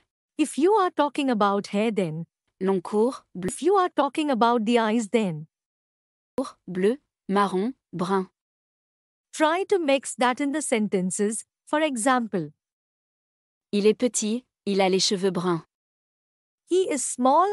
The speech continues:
Speaker 1: and has brown hair.
Speaker 2: Exemple deux, elle est grande, et a les cheveux longs et les yeux bleus.
Speaker 1: She is tall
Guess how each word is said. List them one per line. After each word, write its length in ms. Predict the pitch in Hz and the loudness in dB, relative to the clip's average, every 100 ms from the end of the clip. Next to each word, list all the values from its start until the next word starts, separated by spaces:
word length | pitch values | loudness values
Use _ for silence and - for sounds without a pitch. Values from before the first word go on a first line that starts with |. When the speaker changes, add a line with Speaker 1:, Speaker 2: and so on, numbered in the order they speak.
| 415 | -2
Speaker 1:
and 180 | 294 285 | -4 -4
has 240 | 302 254 | -4 -4
brown 420 | 170 208 208 285 | -4 -2 -2 -2
hair. 320 | 247 190 160 160 _ _ _ _ _ _ _ _ _ - | -4 -4 -6 -10 _ _ _ _ _ _ _ _ _ -8
Speaker 2:
Exemple 560 | 185 185 233 254 - 185 | -4 0 0 0 -2 -2
deux, 260 | 180 220 - _ _ | -2 -2 -6 _ _
elle 120 | 185 180 | -2 0
est 80 | |
grande, 480 | 175 175 185 220 240 - _ - | 0 -2 0 0 -2 -6 _ -2
et 120 | 202 | 0
a 60 | 185 | 2
les 120 | 180 | 0
cheveux 400 | 175 233 190 202 | 0 0 0 0
longs 260 | 180 185 233 _ _ - | 0 -2 -4 _ _ -2
et 100 | 185 | 0
les 260 | 185 175 | 2 0
yeux 80 | 196 | 0
bleus. 280 | 170 170 160 _ _ _ _ _ _ _ _ _ _ _ | -2 -2 -4 _ _ _ _ _ _ _ _ _ _ _
Speaker 1:
She 320 | - - 370 370 | -8 2 2 2
is 220 | 285 - | -2 -2
tall 400 | - 277 294 349 | 0 0 0 -4